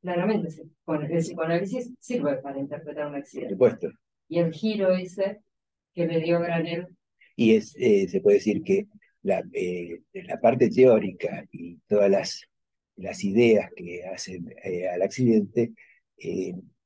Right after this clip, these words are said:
Speaker 2: se puede decir, es el instrumento, eh, que, eh, nos da ese instrumento que posibilita,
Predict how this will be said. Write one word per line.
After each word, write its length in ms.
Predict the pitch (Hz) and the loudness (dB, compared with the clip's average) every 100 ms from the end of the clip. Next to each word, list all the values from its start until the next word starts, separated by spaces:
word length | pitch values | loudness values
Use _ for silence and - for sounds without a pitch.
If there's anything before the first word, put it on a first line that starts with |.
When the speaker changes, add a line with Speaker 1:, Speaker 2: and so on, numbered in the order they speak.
| - | -14
Speaker 2:
se 160 | - | -10
puede 160 | 87 104 | -4 -4
decir, 160 | 101 98 | -4 -4
es 160 | 95 | -2
el 100 | 110 | -2
instrumento, 960 | 104 - 113 113 131 117 98 110 104 _ _ _ _ _ _ | -2 -2 0 4 4 4 2 0 -2 _ _ _ _ _ _
eh, 600 | - 92 95 92 92 90 90 _ _ | -10 -6 -6 -6 -10 -12 -14 _ _
que, 160 | 104 92 95 92 - 92 | -6 -6 -8 -14 -14 -10
eh, 280 | 90 90 - _ - | -10 -12 -16 _ -4
nos 260 | 101 92 | -2 2
da 140 | 127 131 | 4 4
ese 200 | 110 110 | 2 -2
instrumento 800 | 95 - 104 110 117 113 123 - | -6 -2 2 4 4 2 0 0
que 120 | 101 | -2
posibilita, 920 | - 101 107 98 104 117 110 117 127 | -2 -2 0 0 4 4 4 4 2